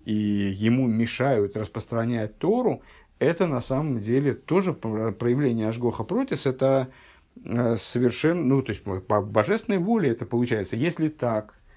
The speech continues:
то как можно из-за этого переживать? В, в голове крутится, ну вот, давайте на две минуты от-, отвлечемся. История Майса, э, про заключение, э, братьев-издателей,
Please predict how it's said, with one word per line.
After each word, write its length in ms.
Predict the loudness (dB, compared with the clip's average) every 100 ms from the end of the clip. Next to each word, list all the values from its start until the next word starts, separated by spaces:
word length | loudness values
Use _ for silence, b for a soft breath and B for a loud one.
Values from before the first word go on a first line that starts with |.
| b
то 120 | -6 2
как 240 | 2 4
можно 340 | 2 2 4
из-за 260 | 2 2 2
этого 280 | 2 2 -2
переживать? 640 | 0 -2 0 2 2 -2 -10 B B B
В, 380 | -8 -4 -4 -6
в 60 | -2
голове 420 | 2 2 2 0 B B B -10
крутится, 540 | -2 0 0 -4 -4 -4
ну 180 | -2
вот, 140 | -6 -8
давайте 520 | -10 -6 -4 -6 -8 -16 b b b b
на 300 | -8 -4 -4
две 180 | -2 -2
минуты 300 | -4 -4 -4
от-, 120 | -4
отвлечемся. 1200 | -4 -4 -4 -2 0 0 0 0 0 0 -2 -4
История 400 | -4 -2 0 0
Майса, 520 | 0 0 -2 -2 -6 -6 b b b b -14
э, 200 | -8 -8
про 380 | -2 2 2 2
заключение, 1000 | -2 -2 -2 2 2 2 0 0 -2 -6 B _
э, 260 | -6 -2 0
братьев-издателей, 1300 | 2 2 2 0 -2 -2 -2 0 0 0 -2 -2 -4